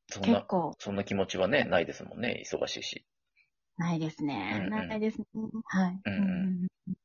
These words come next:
Speaker 1: でも、やっぱ何年かすると戻ってくるもんなんすか？
Speaker 2: そうですね。
Speaker 1: うんうん。
Speaker 2: なんだろう。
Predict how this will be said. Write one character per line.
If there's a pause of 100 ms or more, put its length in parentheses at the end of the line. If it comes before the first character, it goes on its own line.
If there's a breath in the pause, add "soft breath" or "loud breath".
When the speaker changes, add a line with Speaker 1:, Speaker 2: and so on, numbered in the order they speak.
Speaker 1:
で
も、
や
っ
ぱ
何
年
か
す
る
と
戻
っ
て
く
る
も
ん
な
ん
す
か？ (1500 loud breath)
Speaker 2:
そ
う
で
す
ね。
Speaker 1:
う
ん
う
ん。
Speaker 2:
な
ん
だ
ろ
う。